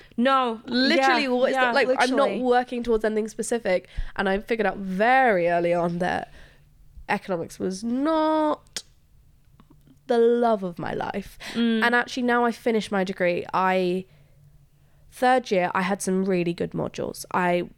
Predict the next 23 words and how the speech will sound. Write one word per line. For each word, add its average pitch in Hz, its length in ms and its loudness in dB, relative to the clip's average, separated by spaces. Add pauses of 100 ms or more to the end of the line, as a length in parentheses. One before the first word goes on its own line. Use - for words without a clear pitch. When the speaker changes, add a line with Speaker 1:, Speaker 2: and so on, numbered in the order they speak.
(180)
Speaker 2:
had 196 180 -2
a 180 40 0
lot 202 280 2
of 190 80 -6
freedom 185 380 -2
in 175 160 -4
what 185 220 -2
I 196 80 -2
got - 220 -6
to 214 60 -6
Speaker 1:
Yeah. 190 140 0
Speaker 2:
choose. 202 460 0 (400)
Um, 185 720 0 (960)
and, 185 320 0
uh, 202 200 2
having 190 320 -2
just 190 220 -2
finished 170 240 0
my 160 120 0
exams, 170 540 -2
I 175 140 2
was 170 180 -4
like, 165 380 -4